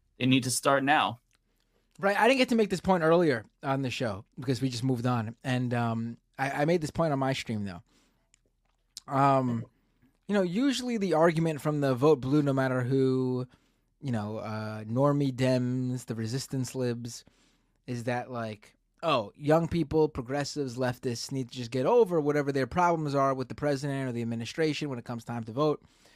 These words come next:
Speaker 2: because what they want is not something the president could just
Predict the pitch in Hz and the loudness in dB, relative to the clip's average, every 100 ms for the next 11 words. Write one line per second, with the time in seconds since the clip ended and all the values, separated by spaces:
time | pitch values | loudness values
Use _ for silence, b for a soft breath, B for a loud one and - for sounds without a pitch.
0 | b b b b 147 139 135 139 131 147 | b b b b -2 2 2 2 2 2
1 | 139 196 185 - _ _ _ _ _ - | 4 4 4 0 _ _ _ _ _ -6
2 | 139 151 - - - 139 127 - 139 120 | 0 0 -2 -12 -6 -4 -4 -2 -2 0
3 | 123 117 - 110 117 110 - - | -2 -4 -8 -6 -4 -4 -6 -12